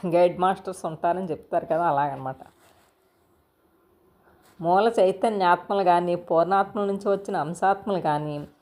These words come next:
అన్నీ రకరకాల అనుభవాలను జనన మరణ చక్రంలో కానీ,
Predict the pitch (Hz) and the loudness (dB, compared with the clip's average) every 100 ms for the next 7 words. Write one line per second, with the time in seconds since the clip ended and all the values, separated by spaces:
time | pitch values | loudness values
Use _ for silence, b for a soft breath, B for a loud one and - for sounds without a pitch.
0 | b b b - 160 185 247 262 202 170 | b b b -6 -4 0 2 4 4 2
1 | 165 156 202 220 165 165 175 196 196 190 | -2 0 2 4 2 0 2 4 4 4
2 | 202 233 170 160 185 185 175 180 190 180 | 0 -4 -2 0 0 -2 0 -2 -4 -6
3 | - 180 175 175 165 147 147 220 | -6 -6 -2 0 0 0 -2 -6